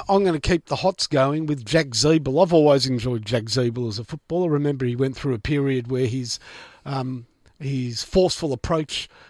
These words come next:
to the game, launching himself into not tackles, but bumping opponents with, with, uh, his body airborne, caused a restructuring of how the match review panel looked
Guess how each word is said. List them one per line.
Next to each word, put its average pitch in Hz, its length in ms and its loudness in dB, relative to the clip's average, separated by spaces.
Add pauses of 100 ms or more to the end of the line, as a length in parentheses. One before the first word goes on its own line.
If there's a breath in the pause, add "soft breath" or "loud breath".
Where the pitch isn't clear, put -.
to 165 80 -2
the 139 100 -2
game, 180 560 4 (440)
launching 147 440 -4
himself 139 480 0
into 131 480 -2 (380 soft breath)
not 165 240 -4
tackles, 165 440 0
but 120 260 -10
bumping 156 360 -4
opponents 151 580 -6
with, 123 300 -10 (360 soft breath)
with, 127 480 -4
uh, 120 340 -2
his 127 220 -8
body 127 400 -2
airborne, 151 680 2 (420 soft breath)
caused 127 460 -4
a 123 360 -2
restructuring 135 920 -4
of 113 120 -10
how 127 340 -2 (500 soft breath)
the 123 400 -2 (240)
match 143 320 -4
review 135 340 0
panel 127 380 -2
looked 151 400 -4